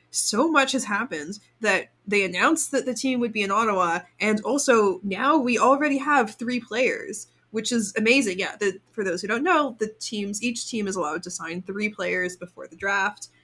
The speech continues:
uh, and then there will be a draft, and then there's gonna be, like, more free agency and, like, training camp invites and stuff. So each team sign-, has,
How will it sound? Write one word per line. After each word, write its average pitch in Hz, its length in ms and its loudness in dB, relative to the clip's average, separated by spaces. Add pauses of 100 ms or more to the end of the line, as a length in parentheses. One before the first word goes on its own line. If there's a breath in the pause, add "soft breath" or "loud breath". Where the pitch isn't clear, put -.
(220 soft breath)
uh, 160 180 -4
and 196 140 0
then 202 100 0
there 202 80 2
will 196 100 2
be 190 120 0
a 175 60 0
draft, 170 520 -4
and 180 120 -6
then 160 100 -8
there's 170 160 -6
gonna 156 180 -10
be, 160 160 -12
like, 151 160 -16
more 165 240 -8
free 170 240 -8
agency 165 560 -8
and, 151 280 -14
like, 165 160 -16
training 170 340 -12
camp 160 280 -18
invites 160 420 -12
and 160 140 -16
stuff. 156 280 -8 (340 soft breath)
So 185 420 -2 (920)
each 254 260 0
team 226 420 0 (180)
sign-, 226 420 2
has, 214 560 -2